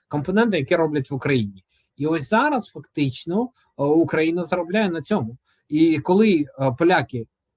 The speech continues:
блокували, нагадую, кордон з Україною, німці були дуже-дуже розлючені.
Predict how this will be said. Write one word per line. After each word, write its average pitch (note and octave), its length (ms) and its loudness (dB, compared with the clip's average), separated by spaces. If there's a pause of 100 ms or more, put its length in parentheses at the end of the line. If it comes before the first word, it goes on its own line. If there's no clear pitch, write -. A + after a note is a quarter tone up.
блокували, D#3 560 0
нагадую, B2+ 400 -4
кордон C#3+ 320 -4
з D3+ 40 -4
Україною, A#3+ 500 -2 (440)
німці C4+ 320 0
були D#3+ 280 0
дуже-дуже D#3+ 720 2
розлючені. C#3 640 -6